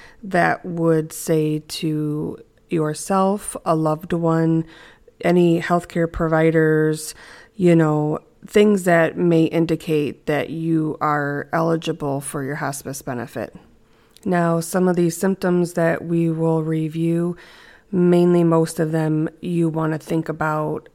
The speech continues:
things that have happened over the last six months to a year.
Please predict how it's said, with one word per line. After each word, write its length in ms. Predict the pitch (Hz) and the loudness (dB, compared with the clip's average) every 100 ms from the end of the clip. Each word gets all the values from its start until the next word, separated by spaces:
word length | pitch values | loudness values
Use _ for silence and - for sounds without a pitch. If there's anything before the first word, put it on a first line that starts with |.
| _ _ - | _ _ -20
things 460 | - 190 175 170 156 | -8 -2 0 0 -2
that 120 | 160 | -4
have 140 | 156 | -6
happened 540 | - 160 - 151 151 147 - | -6 -8 -6 -6 -6 -6 -6
over 400 | 160 160 151 151 | -6 -4 -6 -6
the 160 | 156 | -6
last 580 | 147 151 151 - - - | -6 -6 -6 -10 -14 -16
six 340 | - 208 - | -8 -8 -6
months 440 | 175 160 160 - - | -4 -2 -4 -8 -10
to 480 | - 160 156 151 - - | -6 -6 -6 -8 -10 -8
a 120 | 160 | -6
year. 480 | 156 - - 120 | -6 -8 -8 -10